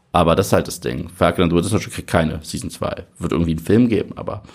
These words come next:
das ist das Ding. Deswegen, Book of Boba Fett, ich find's okay, aber leider nur okay. Und vom Boba hab ich mir wesentlich mehr erhofft, gewünscht.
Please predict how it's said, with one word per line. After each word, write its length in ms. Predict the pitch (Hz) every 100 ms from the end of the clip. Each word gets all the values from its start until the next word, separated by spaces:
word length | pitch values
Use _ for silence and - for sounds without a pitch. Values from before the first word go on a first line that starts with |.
| -
das 160 | 110 -
ist 60 | 76
das 120 | -
Ding. 220 | - - - - - -
Deswegen, 440 | 185 156 113 92
Book 180 | 143 143
of 120 | -
Boba 200 | 127 113
Fett, 380 | 107 113 110 - - - _ _ -
ich 180 | 123
find's 340 | - 139 139 -
okay, 680 | - - 117 113 104 92 92
aber 140 | 107 104
leider 340 | 98 107 110
nur 240 | 98 98 90
okay. 580 | 87 - 82 82 82 80 - _
Und 100 | -
vom 240 | 92 95 87
Boba 260 | 90 82 85
hab 180 | 85 -
ich 240 | 95 -
mir 380 | 110 101 98 92 - _ _ - _ _ -
wesentlich 880 | 98 82 78 76 76 78 - 73 -
mehr 200 | 78 73
erhofft, 580 | - - 104 104 - -
gewünscht. 640 | - - 95 92 - -